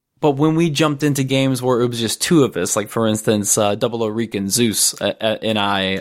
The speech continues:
uh, jumped into a game and had a blast. We played for a couple of hours, did a whole bunch of missions, um, and had a lot of success with the stealth,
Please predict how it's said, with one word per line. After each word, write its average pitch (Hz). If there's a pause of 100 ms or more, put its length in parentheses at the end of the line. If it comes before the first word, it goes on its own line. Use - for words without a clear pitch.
uh, 101
jumped 107
into 107
a 107
game 101
and 113
had 135
a 120
blast. 101
We 107
played 139
for 143
a 135
couple 135
of 113
hours, 117
did 123
a 120
whole 127
bunch 120
of 113
missions, 107 (420)
um, 98 (720)
and 123
had 147 (400)
a 123
lot 127
of 143
success -
with 120
the 120
stealth, 101